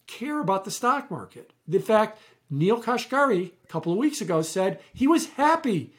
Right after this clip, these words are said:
the stock market was going down. They want it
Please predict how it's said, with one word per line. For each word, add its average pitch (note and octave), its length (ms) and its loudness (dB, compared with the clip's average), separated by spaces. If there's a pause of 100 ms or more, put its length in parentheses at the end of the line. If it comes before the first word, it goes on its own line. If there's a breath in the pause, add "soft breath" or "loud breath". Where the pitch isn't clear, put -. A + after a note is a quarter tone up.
(160 soft breath)
the G3 80 0
stock F#3 360 0
market E3 320 -4
was C#3 140 -8
going C#3 340 -2
down. A#2 280 -10 (260 soft breath)
They A#3+ 140 2
want G3 420 0
it - 220 -12